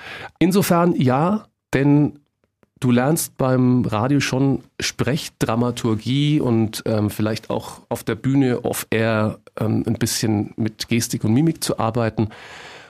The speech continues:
Und auch der Aufbau einer guten Kurzmoderation ist ähnlich, wie der Aufbau einer guten Stunde sein sollte. Also neugierig machen.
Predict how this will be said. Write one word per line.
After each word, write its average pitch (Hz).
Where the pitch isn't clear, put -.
Und 131
auch 143
der -
Aufbau 147
einer 117
guten 147
Kurzmoderation 117
ist -
ähnlich, 147
wie 127
der -
Aufbau 131
einer 113
guten 143
Stunde 139
sein 101
sollte. 95
Also 95
neugierig 113
machen. 95